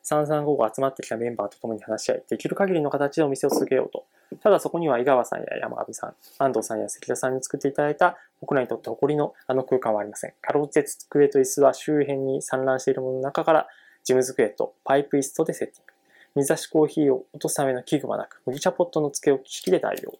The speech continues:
ケーキを花の形に焼くこともできないので、手で設計してちょっと格好。小麦粉もじゅ-、十勝産ではなく、スーパーで売ってるもの。殻付きくるみもなく、看板はスタッフが布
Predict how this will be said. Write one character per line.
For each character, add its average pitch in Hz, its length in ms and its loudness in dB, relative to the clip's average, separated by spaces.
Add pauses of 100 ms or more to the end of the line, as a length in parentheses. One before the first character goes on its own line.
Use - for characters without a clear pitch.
(580)
ケ 185 100 6
ー 165 60 4
キ 139 100 -2
を 120 60 0
花 131 160 0
の 143 80 -2
形 143 280 0
に 143 60 2
焼 131 140 0
く - 20 -20
こ 143 80 -4
と 147 60 2
も 135 60 2
で 127 80 2
き 143 100 -4
な 135 80 0
い - 20 0
の 127 100 2
で、 143 120 4
手 143 120 0
で 110 100 0
設 - 220 -10
計 107 140 -2
し - 60 -2
て 156 80 4
ち 151 100 -4
ょ 143 40 -2
っ - 20 -4
と - 100 -20 (400)
格 - 200 -6 (100)
好。 - 200 -8 (280)
小 143 100 0
麦 139 160 2
粉 139 100 0
も 127 140 0
じ 131 120 -2
ゅ-、 - 140 -4 (120)
十 - 100 -10
勝 135 100 0
産 131 220 -2
で 127 60 0
は - 80 0
な - 80 -12
く、 - 180 -20 (460)
ス - 160 0
ー - 20 2
パ 131 120 2
ー - 20 -2
で 98 80 -2
売 - 20 -14
っ - 20 -14
て - 140 -8
る - 140 -6
も - 80 -20
の。 - 40 -20 (460)
殻 127 220 -2
付 - 200 -12
き - 40 -10
く - 100 -6
る 117 80 -8
み 110 80 -8
も 107 80 -6
な 104 100 -8
く、 - 140 -20
看 127 180 -6
板 117 180 -2
は 113 160 0
ス - 80 -10
タ 117 80 0
ッ - 100 -8
フ - 80 -6
が 117 180 0 (580)
布 120 60 -6